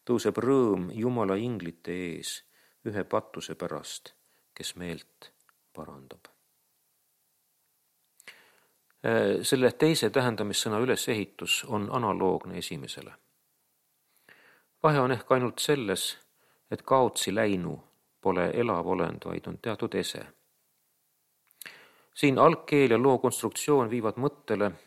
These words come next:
ja seda mõtet on kinnitanud ka mõned piibli kommentaarid,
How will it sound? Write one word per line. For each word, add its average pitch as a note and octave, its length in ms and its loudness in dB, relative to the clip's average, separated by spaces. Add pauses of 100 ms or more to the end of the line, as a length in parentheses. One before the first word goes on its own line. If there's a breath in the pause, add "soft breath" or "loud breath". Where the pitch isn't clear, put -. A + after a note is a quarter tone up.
(100)
ja G2+ 160 -6
seda G2+ 400 -2
mõtet G#2 400 -8
on F2 120 -6
kinnitanud F2 560 -12
ka E2+ 360 -4
mõned G2+ 480 -10
piibli F2 240 -8
kommentaarid, F#2 720 -6